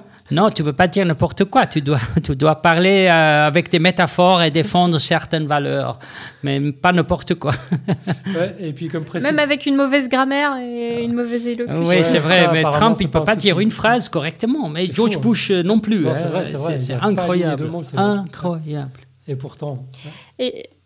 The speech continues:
Speaker 3: il y avait, euh, Ca-, Caro, euh, C dans la, dans la chatroom aussi qui, qui disait au, au moment où on parlait du fait qu'il y avait un, qu'un seul type d'intelligence, est-ce que tu peux donner ta définition ? Euh, elle demande si ça marche aussi pour les dauphins, les fourmis, <laughs>
Speaker 1: Oui.
Speaker 3: et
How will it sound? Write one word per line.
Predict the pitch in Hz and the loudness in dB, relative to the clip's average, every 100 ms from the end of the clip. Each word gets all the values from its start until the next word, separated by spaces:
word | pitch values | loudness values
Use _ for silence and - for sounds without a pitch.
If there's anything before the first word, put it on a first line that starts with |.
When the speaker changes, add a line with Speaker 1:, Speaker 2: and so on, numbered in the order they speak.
| - - | -20 -10
Speaker 3:
il | 240 | -4
y | |
avait, | 240 247 247 | 2 4 4
euh, | 240 240 | 2 0
Ca-, | 254 226 226 | -2 -2 -4
Caro, | 226 226 233 247 247 247 214 | -4 -2 2 2 4 2 2
euh, | 208 | -2
C | 214 - 302 311 | -4 -6 -4 -2
dans | 240 208 | -2 -4
la, | 202 196 220 226 - _ _ _ | -4 -6 -8 -12 -16 _ _ _
dans | 277 247 208 | -18 -12 -10
la | 202 | -8
chatroom | 226 220 302 | -10 -6 -4
aussi | 254 247 277 | -4 -4 -8
qui, | 262 233 220 214 | -8 -6 -4 -4
qui | - | -8
disait | 214 220 233 247 | -6 0 2 4
au, | 247 | 4
au | 233 247 | 4 2
moment | 254 262 269 | 4 4 6
où | |
on | 233 | 6
parlait | 233 220 240 | 4 4 2
du | 214 | 0
fait | 208 247 | -2 -2
qu'il | - - | 0 -2
y | |
avait | 220 226 - - | 0 -2 -6 -8
un, | 233 | -2
qu'un | 262 | 0
seul | 254 269 | 2 0
type | 240 240 | -2 0
d'intelligence, | 247 247 247 240 294 294 | 2 2 2 2 2 0
est-ce | 254 | -6
que | - | -6
tu | 240 - 226 | -6 -8 -6
peux | - | -2
donner | 247 254 254 | 0 2 0
ta | 262 226 | 0 0
définition ? | 240 233 247 240 - 302 302 | 0 -2 -8 -8 -6 -6 -4
Euh, | 220 202 202 202 - - - - | -4 -4 -4 -8 -12 -16 -16 -8
elle | 196 | -8
demande | 202 240 | -4 -4
si | - | -2
ça | - | -2
marche | 220 214 | -2 -2
aussi | 254 - | -6 -6
pour | 269 208 | -4 -4
les | 196 | 0
dauphins, | 277 277 311 | 0 0 -2
les | 285 | -2
fourmis, | 220 285 277 277 254 - - 269 | 0 0 0 2 0 -2 -6 -6
<laughs> | - 277 247 | -4 -10 -6
Speaker 1:
Oui. | |
Speaker 3:
et | 254 | -2